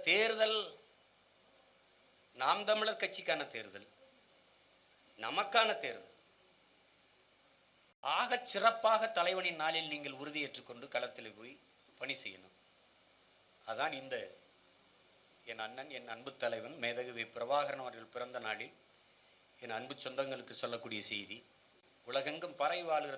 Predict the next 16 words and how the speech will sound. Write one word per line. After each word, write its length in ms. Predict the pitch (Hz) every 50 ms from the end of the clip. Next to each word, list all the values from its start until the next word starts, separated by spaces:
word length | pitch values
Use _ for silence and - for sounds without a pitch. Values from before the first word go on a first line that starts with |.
| -
தமிழ் 240 | 135 131 143 151 -
சமூக 260 | - 143 139 120 123
மக்கள் 300 | 123 123 120 - 143 143 123 123 147 180
ஓர்மைப்பட்டு, 580 | 214 226 196 175 156 - 127 120 - - - - - _ _ _ _ _ _ _ _ _ _ - - - - - _ _ _ _ _
தமிழர்கள் 480 | - 151 175 214 226 226 208 214 202 190 170
வாழ்வது 400 | 165 175 214 226 214 220 208 220 208 180
வீழ்வது, 400 | 190 196 196 175 160 135 131 151 175 - - - - _ - _ _ - - -
தமிழர்கள் 480 | 151 160 202 220 226 214 220 220 190 180
வாழ் 320 | 190 208 - - 165 160
நல்லது 280 | 165 196 208 214 196 208 -
கெட்டது, 340 | 175 - - 139 131 123 135 151 - - - - - - - - - _ -
எது 220 | 156 196 185 254 262 247
நடக்க 240 | 226 233 226 - 220 208
வேண்டும், 240 | 202 196 208 214 196 175
எது 160 | 190 202 254 233 -
தீர்மானிக்கப்பட 560 | 220 233 220 214 214 214 - 196 - 190 185